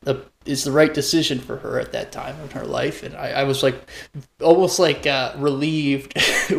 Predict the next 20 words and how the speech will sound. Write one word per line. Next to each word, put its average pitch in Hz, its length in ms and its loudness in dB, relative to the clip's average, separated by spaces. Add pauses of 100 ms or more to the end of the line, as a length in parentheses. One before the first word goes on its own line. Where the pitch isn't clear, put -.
(180)
at - 200 -4
the 151 180 2
end 147 200 2
when 139 140 -4
they 139 200 0 (260)
went 160 240 2
through 165 160 4
with 160 120 0
the 160 80 4
abortion, 143 380 0
'cause - 60 -12
I 156 60 -4
was 143 120 -4
like, 139 180 -2
"Thank 214 300 -2
you." 120 100 -4
Like, 135 140 -2
finally 165 560 0 (360)
a 139 200 -2
film 156 420 4